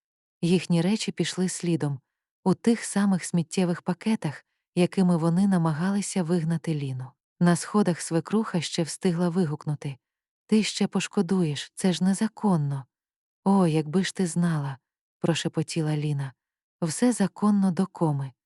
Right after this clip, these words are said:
Коли двері зачинились, Ліна вперше за довгий час присіла на диван і глибоко зітхнула. Це була ще не перемога, але вже близько. Тепер лишалося дочекатися,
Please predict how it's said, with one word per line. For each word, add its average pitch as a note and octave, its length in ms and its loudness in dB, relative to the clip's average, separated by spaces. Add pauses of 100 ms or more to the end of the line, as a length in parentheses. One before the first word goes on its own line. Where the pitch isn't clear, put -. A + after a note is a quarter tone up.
(440)
Коли F3 300 4
двері E3 360 2
зачинились, E3 800 0 (340)
Ліна G3 280 4
вперше G3+ 500 0
за E3 140 2
довгий E3 440 0
час F3 240 -4
присіла E3 520 -2
на D#3 120 0
диван F3 400 0 (260)
і G3 100 4
глибоко F#3 560 0
зітхнула. C#3 640 -6 (320)
Це - 180 2
була F3 300 2
ще - 260 -2
не E3 140 2
перемога, E3+ 640 0 (300)
але F3+ 280 2
вже E3+ 220 -2
близько. E3+ 600 -2 (560)
Тепер G3+ 340 2
лишалося F3 560 0
дочекатися, D#3+ 880 -4